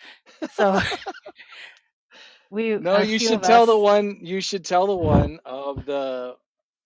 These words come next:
Speaker 2: of the, the, what's, what's the place we went to? You bought those shoes.
Speaker 1: Oh, the thrift store. I'm not gonna tell that
Speaker 2: Yes.
Speaker 1: one. <laughs>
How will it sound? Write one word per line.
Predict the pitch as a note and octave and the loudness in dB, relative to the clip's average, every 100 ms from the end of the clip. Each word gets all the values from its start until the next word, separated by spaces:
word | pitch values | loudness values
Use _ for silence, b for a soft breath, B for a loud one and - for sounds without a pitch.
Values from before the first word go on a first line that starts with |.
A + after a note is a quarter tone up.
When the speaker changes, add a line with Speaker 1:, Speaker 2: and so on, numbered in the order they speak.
| _ _ _ _ | _ _ _ _
Speaker 2:
of | C3+ C3+ B2+ | -14 -14 -12
the, | C3 B2 A#2+ A#2+ A#2 A2+ A2+ A2 _ _ _ _ _ _ _ _ _ _ _ _ _ _ _ _ _ | -10 -10 -10 -12 -14 -16 -20 -20 _ _ _ _ _ _ _ _ _ _ _ _ _ _ _ _ _
the, | B2 A2+ G#2+ G2 | -20 -18 -18 -16
what's, | B2+ D3+ - D#3+ | -16 -14 -16 -14
what's | F3 | -14
the | - | -10
place | G#3 G#3 F#3 | -8 -8 -10
we | |
went | D#3+ D#3+ D#3+ | -8 -10 -8
to? | B2+ G2 E2+ - _ _ _ - _ _ D3 | -12 -12 -14 -20 _ _ _ -20 _ _ -12
You | |
bought | D3 E3+ | -6 -4
those | E3+ C#3+ | -4 -6
shoes. | - D#3 F#2+ - - _ _ _ _ _ _ - | -6 -8 -10 -14 -20 _ _ _ _ _ _ -4
Speaker 1:
Oh, | G#3 G3 | 0 0
the | F3 E3 - | -2 -4 -6
thrift | G3+ G3 - | -8 -8 -8
store. | - D3+ C#3+ - _ _ | -14 -14 -14 -18 _ _
I'm | F#3+ A3+ | -2 0
not | G#3+ | 0
gonna | F#3+ C#3+ | -2 -4
tell | D3+ | -6
that | C#3+ D3 | -6 -8
Speaker 2:
Yes. | |
Speaker 1:
one. | D3 E3 b b b b _ _ - | -12 -14 b b b b _ _ -8
<laughs> | A#3 - - - C#4+ | -6 -6 -12 -14 -12